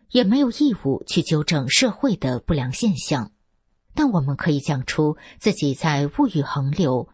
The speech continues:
道德极其下滑的社会是如何做的，如何按照大法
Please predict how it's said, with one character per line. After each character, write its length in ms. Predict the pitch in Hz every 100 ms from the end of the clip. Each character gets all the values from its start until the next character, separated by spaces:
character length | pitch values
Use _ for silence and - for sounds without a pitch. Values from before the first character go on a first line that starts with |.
| - -
道 180 | 302 214
德 240 | 143 139
极 180 | - 147
其 160 | -
下 220 | 143 254 208
滑 200 | - 139
的 120 | 139
社 200 | - 139
会 320 | - 160 131 - -
是 300 | - 170 131
如 240 | - 147 180
何 240 | - 127
做 240 | - 143
的， 280 | - 139 - _ _ _ _ _
如 160 | 269
何 200 | 294 302
按 160 | 277 220
照 260 | 208 170 156
大 160 | 160
法 180 | -